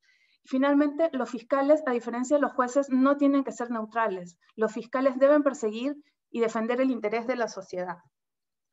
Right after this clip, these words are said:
Finalmente, se necesita un, un, un informe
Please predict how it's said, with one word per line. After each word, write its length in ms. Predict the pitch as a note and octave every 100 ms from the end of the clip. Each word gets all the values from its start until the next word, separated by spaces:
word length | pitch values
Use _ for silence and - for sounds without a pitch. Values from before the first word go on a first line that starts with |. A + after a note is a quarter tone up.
| _ _
Finalmente, 480 | - A#3+ B3+ C#4+ D4
se 100 | E4
necesita 640 | C#4 G#3+ G#3 - C4 C4
un, 240 | C4 C4+ -
un, 200 | C4 C4 B3
un 140 | C4
informe 640 | C4 B3 C4 C4+ C#4 D#4+